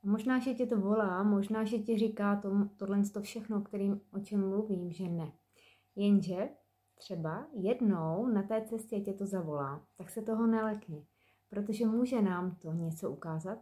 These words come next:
může tě to posunout dál. Proč nevyužívat tyhle příležitosti? Proč to nedělat?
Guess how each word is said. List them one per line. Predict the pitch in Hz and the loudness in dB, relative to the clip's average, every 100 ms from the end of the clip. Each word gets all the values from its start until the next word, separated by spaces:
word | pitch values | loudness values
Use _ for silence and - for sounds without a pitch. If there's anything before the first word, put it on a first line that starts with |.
| - | -2
může | 202 240 247 208 | 2 4 2 0
tě | 208 | -2
to | 196 | -6
posunout | 190 180 - 190 175 175 | -6 -8 -6 -6 -6 -8
dál. | 165 160 143 185 - _ _ _ _ _ _ - | -8 -6 -6 -10 -16 _ _ _ _ _ _ -4
Proč | 202 220 - - _ _ 208 | 0 0 -4 -20 _ _ 0
nevyužívat | 196 185 190 170 170 160 156 | 0 4 2 2 -6 -6 -8
tyhle | 175 165 | -8 -8
příležitosti? | 160 190 170 165 - 160 - _ 165 | -8 -8 -8 -8 -12 -18 -18 _ -14
Proč | 175 208 214 | -6 -6 -6
to | - | -2
nedělat? | 214 180 165 143 139 | 0 2 -2 -6 -10